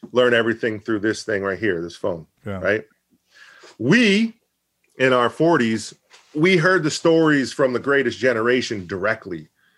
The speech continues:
Speaker 1: right? We sat there with our grandparents.
Speaker 2: Damn right. They were awesome.
Speaker 1: And they told us about fighting in World War Two. My grandfather told me about, you know, being in the Aleutian Islands and, and the things he did. He told me that when he was,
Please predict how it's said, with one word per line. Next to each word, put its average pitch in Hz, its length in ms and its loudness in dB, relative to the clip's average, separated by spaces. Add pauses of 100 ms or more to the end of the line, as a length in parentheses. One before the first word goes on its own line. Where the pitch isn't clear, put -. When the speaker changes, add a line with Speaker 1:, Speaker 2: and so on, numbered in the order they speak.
(280)
Speaker 1:
right? 110 280 0
We 107 120 -4
sat 135 300 0
there 127 140 2
with 117 160 2
our 110 140 4
grandparents. 117 720 2
Speaker 2:
Damn 151 180 4
right. 156 280 2
They 135 140 0
were 156 160 2
awesome. 131 380 -2 (440)
Speaker 1:
And 135 160 0
they 170 180 4
told 180 460 2
us 107 300 0
about 113 360 -2
fighting 117 320 0
in 104 120 -2
World 107 220 0
War 95 200 -2
Two. 90 360 -6 (400)
My 139 160 2
grandfather 165 640 2
told 165 360 2
me 135 220 2
about, 117 480 0 (180)
you 123 140 0
know, 110 440 0
being 131 220 2
in 127 80 2
the 123 100 2
Aleutian 120 400 0
Islands 110 600 -2
and, 92 300 -6 (500)
and 107 340 -2
the 113 100 0
things 127 320 0
he 110 120 -6
did. 104 480 2 (520)
He 151 140 -2
told 180 320 2
me 143 140 2
that 123 280 2
when 117 120 -4
he 135 180 0
was, 123 440 0